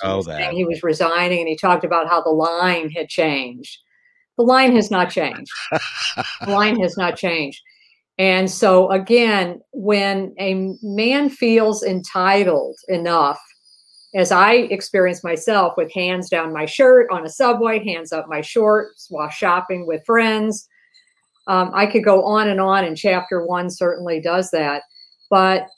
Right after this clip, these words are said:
Speaker 2: you know, the, that was always inappropriate. There was nothing appropriate about that. And some of those women with him experienced that. So, um, you know, uh, racists don't feel they're racist. Sexists don't feel they're sexist. So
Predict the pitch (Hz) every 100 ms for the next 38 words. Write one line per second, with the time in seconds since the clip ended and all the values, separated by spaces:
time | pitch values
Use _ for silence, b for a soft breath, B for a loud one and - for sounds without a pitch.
0 | _ - 233 214 208 196 196 190 208 214
1 | - 214 262 277 233 220 320 349 254 208
2 | 170 - 180 165 156 - - - 202 233
3 | 254 233 - 147 202 208 214 277 302 220
4 | 180 190 175 180 175 170 165 165 165 175
5 | 147 180 285 392 311 208 202 190 185 175
6 | 170 175 175 160 - - 165 170 165 151
7 | 151 156 147 139 - - 185 180 B B
8 | B B 196 196 196 190 _ _ - 220
9 | 202 202 - 190 190 190 190 190 233 269
10 | 294 254 247 247 240 254 247 240 220 214
11 | 220 - 262 269 - 220 220 240 233 220
12 | 208 220 208 196 185 185 220 233 - 165
13 | - - 185